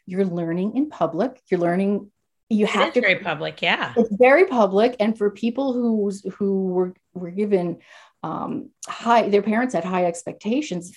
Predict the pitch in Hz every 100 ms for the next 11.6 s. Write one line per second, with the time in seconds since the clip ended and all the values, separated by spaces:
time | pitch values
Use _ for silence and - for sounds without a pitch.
0 | - - 180 214 240 247 196 190 175 226
1 | 233 156 160 - 180 175 170 - - -
2 | 208 220 233 214 - 170 185 - 202 170
3 | 156 156 170 - 196 202 - - - 220
4 | 349 453 392 165 156 - - - - -
5 | - 143 143 185 226 - - _ _ 220
6 | 240 226 - 208 233 226 220 226 220 233
7 | 285 381 294 202 175 151 165 180 - _
8 | 196 214 208 196 - 247 254 247 202 165
9 | 175 170 180 - 180 160 185 180 170 190
10 | 196 190 233 240 233 196 190 185 185 180
11 | 165 - 165 156 165 151